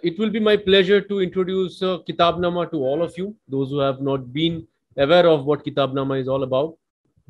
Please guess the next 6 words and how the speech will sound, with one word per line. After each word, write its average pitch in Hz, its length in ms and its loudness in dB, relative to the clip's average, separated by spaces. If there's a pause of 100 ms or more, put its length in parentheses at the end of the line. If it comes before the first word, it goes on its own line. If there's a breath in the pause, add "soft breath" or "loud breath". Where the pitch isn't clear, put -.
(480)
Well, 233 240 4
uh, 190 160 4
Kitabnama 214 600 0
is, 185 360 -6
uh, 151 500 2
the, 151 380 -2